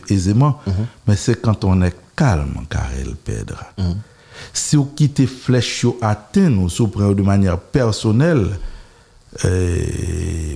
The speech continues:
Speaker 1: parce que je fais expérience là,
Speaker 2: Mhm.
Speaker 1: l'on énervé, ou perdu calme, ou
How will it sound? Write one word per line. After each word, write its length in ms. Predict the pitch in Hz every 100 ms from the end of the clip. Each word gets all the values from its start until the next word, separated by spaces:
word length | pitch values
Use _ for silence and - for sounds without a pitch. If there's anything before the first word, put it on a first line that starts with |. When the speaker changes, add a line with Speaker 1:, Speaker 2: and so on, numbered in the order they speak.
| -
Speaker 1:
parce 160 | - 92
que 120 | 117
je 60 |
fais 160 | - 147
expérience 580 | 104 - 101 120 117 -
là, 100 | 69 98
Speaker 2:
Mhm. 240 | 90 85 - _ _ _ -
Speaker 1:
l'on 360 | 98 101 104 95
énervé, 600 | - 107 107 90 87 92
ou 100 | 117
perdu 340 | 95 104 87 90
calme, 420 | - 104 110 87
ou 160 | 104